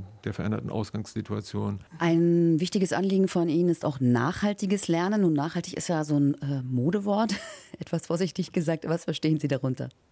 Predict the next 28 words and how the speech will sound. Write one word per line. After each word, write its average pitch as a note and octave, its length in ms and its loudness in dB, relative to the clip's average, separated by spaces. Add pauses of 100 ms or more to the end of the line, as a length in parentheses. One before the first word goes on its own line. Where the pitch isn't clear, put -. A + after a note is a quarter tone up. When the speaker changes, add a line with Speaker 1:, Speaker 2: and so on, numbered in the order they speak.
(140)
Speaker 1:
Also A2+ 160 -2
das A#2 200 -6
Hauptziel A#2+ 400 0
des A2 120 -2
nachhaltigen A2 640 0
Lernens A2 520 -2 (340)
besteht G#2+ 340 -2
für G#2+ 140 -2
mich A2 220 -2 (100)
darin, A2+ 560 -2 (760)
dass - 360 -6
Kinder C3+ 580 -2 (440)
lernen B2 520 2
zu - 160 -8
lernen. A2 480 -2 (380)
Das A#2 180 -2
bedeutet, B2 800 -2 (120)
das A2 200 -4
gesamte A2+ 540 -2
Weltwissen C3 880 0 (420)
verdoppelt A2+ 640 -4
sich - 360 -8
in A2+ 140 -4
immer A2 220 0
kürzeren A#2 580 -6 (140)
Abschnitten, A#2 600 -4
immer A2 220 0
schneller. A2 540 -4